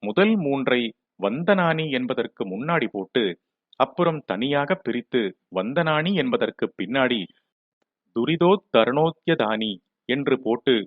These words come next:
ஸ்லோகத்தை அமைத்திருக்கிறது. ஏவ எதில் சேர வேண்டும்? மாமேவ கலயந்து, வந்தனானி மாம் ஏவ கலயந்து, நமஸ்கார காரியம் என்னை வந்து அடையட்டும். மாம் கலயந்து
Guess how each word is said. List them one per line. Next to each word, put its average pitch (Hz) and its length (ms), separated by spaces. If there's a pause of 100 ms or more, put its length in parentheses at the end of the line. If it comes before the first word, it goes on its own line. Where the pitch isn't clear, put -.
(140)
ஸ்லோகத்தை 127 580
அமைத்திருக்கிறது. 107 720 (1000)
ஏவ 160 180 (580)
எதில் 107 380
சேர 127 180
வேண்டும்? 117 400 (920)
மாமேவ 135 680
கலயந்து, 110 640 (580)
வந்தனானி 135 800 (240)
மாம் 113 380
ஏவ 135 220
கலயந்து, 104 580 (520)
நமஸ்கார 156 640 (120)
காரியம் 110 480 (260)
என்னை 127 320
வந்து 104 260
அடையட்டும். 101 520 (600)
மாம் 117 440
கலயந்து 127 520